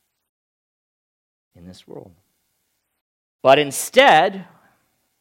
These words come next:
it should be proven, that gospel, or shown by our good conduct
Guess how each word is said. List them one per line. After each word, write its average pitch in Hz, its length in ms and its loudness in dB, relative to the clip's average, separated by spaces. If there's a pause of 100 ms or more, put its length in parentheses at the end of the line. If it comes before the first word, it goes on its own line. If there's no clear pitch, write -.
(160)
it 127 120 -16
should 156 200 -16
be 147 140 -12
proven, 190 720 -4
that 147 240 0
gospel, 135 580 -4
or 143 160 -4
shown 156 720 -4
by 143 240 2
our 143 160 0
good 151 320 -10
conduct 240 800 -6